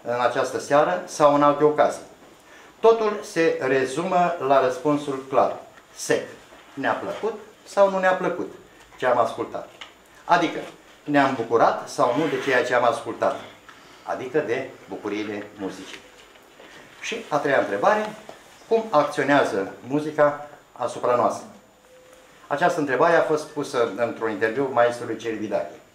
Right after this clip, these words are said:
Și iarăși, profundul gânditor și spirit-, și spiritualul om Celibidache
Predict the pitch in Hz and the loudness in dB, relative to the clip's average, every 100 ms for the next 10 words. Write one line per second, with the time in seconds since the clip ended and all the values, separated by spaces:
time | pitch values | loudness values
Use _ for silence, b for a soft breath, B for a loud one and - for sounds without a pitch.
0 | _ B B B - 127 185 196 - - | _ B B B -4 4 4 4 2 2
1 | 117 143 151 135 123 120 110 107 131 127 | 2 4 2 2 0 -2 -2 0 2 2
2 | 113 101 - 113 113 113 - 131 113 98 | 2 -6 -10 -10 -10 -10 -10 -8 -8 -8
3 | 107 95 120 123 107 110 123 113 101 B | -10 2 4 6 2 2 4 4 2 B
4 | B B - 104 95 202 165 - 202 | B B -8 -6 -6 2 2 2 -4